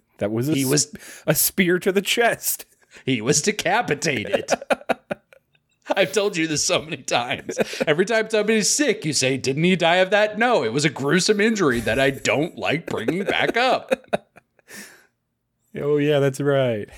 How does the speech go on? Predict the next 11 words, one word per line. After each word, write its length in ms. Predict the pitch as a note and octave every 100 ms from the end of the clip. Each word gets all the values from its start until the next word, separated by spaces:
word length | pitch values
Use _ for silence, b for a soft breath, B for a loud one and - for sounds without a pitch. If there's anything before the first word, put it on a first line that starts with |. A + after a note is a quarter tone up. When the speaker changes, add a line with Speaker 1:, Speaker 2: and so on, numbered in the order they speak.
| -
Speaker 1:
<laughs> 300 | - - D#3
Speaker 2:
Oh, 640 | G3 G#3 G3+ E3 C3+ A2+
yeah, 720 | A2 A#2+ C3 C#3 C3 A#2+ G#2+ G#2
yeah. 560 | B2+ D#3 B2 G#2 G2+
This 240 | D3 F3+ -
time 220 | F3+ B2
I 140 | G#2
swear 600 | - - F#2+ G2 G2 E2+
I'll 140 | D2 D2
remember. 680 | D#2+ D#2+ - D2 - -
<laughs> 60 | -